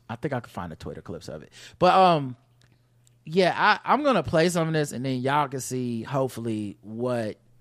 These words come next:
really skeeved me out about the whole thing. Um, because, um, let me see. I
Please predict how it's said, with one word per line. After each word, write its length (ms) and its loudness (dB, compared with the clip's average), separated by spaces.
really 580 0
skeeved 440 0
me 180 -2
out 220 0
about 240 0
the 100 -4
whole 220 2
thing. 600 -6
Um, 680 -4
because, 960 -2
um, 680 -6
let 120 -8
me 100 -8
see. 540 -10
I 100 -10